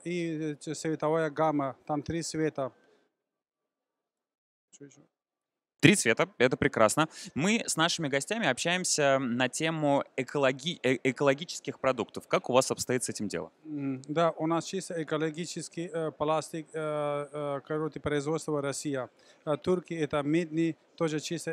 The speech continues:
Speaker 1: экологический. А ручки, которые, э, имеются, это тоже с-, натуральное дерево. Всё чисто экологически можно дома использовать. Э, у нас на этом есть, э, гарантия, сертификат соответствующий, э,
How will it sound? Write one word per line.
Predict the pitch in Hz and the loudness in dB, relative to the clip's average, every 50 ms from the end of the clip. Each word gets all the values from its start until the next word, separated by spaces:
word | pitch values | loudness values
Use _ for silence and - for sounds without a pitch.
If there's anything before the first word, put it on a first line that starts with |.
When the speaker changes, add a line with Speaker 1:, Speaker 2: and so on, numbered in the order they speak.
| 160 147 | -4 -4
Speaker 1:
экологический. | 131 156 143 139 143 139 160 151 - 156 139 - - - 165 175 156 - _ - _ _ _ | -2 -2 -2 -2 -2 -2 -4 -6 -6 -8 -10 -10 -8 -8 -8 -8 -8 -12 _ -20 _ _ _
А | 160 151 147 147 147 143 | 0 2 2 2 2 2
ручки, | 143 175 185 - - - 175 | 0 -2 -2 -4 -6 -10 -8
которые, | 156 - 160 - 165 165 160 160 160 160 160 160 165 - | -6 -6 -4 -2 -2 -2 -2 -2 -2 -2 -2 -4 -4 -4
э, | 160 151 151 151 156 156 151 | -4 -2 -2 -2 -2 0 0
имеются, | 160 160 160 156 - - 160 156 - | 2 2 2 2 0 -2 -4 -4 -2
это | 151 147 147 151 | -4 -4 -4 -2
тоже | - 170 156 143 147 151 | -2 -2 0 0 0 -2
с-, | 131 - 147 | -2 -4 -4
натуральное | 143 147 139 - 156 156 151 143 147 147 | -4 -4 -2 -2 0 0 2 2 0 0
дерево. | 143 151 170 175 165 156 160 151 - _ _ _ _ | -2 -2 -2 -2 0 0 -2 -2 -4 _ _ _ _
Всё | - - 175 180 | -8 -6 -4 -4
чисто | - - 180 165 - 165 156 147 | -4 -4 -6 -4 -2 -2 -2 0
экологически | 147 151 156 156 165 170 156 - 156 - - 165 | 0 0 0 0 -2 -4 -4 -6 -8 -6 -2 -2
можно | 160 160 160 160 139 156 151 | 0 2 2 0 0 0 0
дома | 143 160 156 156 160 151 | 0 0 0 0 0 -2
использовать. | 147 - - - 180 170 147 160 165 160 156 151 - _ _ _ _ _ _ _ - | -6 -8 -4 -2 -2 -2 0 0 0 2 0 0 -4 _ _ _ _ _ _ _ -8
Э, | 151 143 143 143 143 139 143 143 143 | -4 -2 -2 0 0 0 0 -2 -2
у | 151 151 | 0 2
нас | 160 160 151 - - | 2 2 2 0 0
на | 156 151 165 | 0 0 0
этом | 165 156 - 160 151 | 0 0 0 -2 0
есть, | 151 160 156 - - 170 | 0 0 0 -2 -4 -4
э, | 151 147 143 139 | -4 -4 -4 -4
гарантия, | 143 143 156 160 165 151 - 160 156 | -2 -2 0 0 -2 -2 -2 -4 -6
сертификат | 139 - - 151 - - 147 - 151 139 - 165 160 156 - _ _ _ _ _ - 160 | -4 -4 -4 -4 -4 -6 -6 -6 -6 -2 0 0 0 0 -2 _ _ _ _ _ -10 -4
соответствующий, | - - 147 139 - 151 165 156 - - 165 160 151 - 170 165 165 185 - | 0 0 0 0 0 -4 -6 -4 -4 -6 -6 -6 -6 -6 -6 -8 -8 -8 -8
э, | 151 143 139 139 135 135 135 135 131 131 131 131 131 131 | -6 -4 -4 -2 -2 -2 -2 -2 -2 -2 -2 -2 -2 -4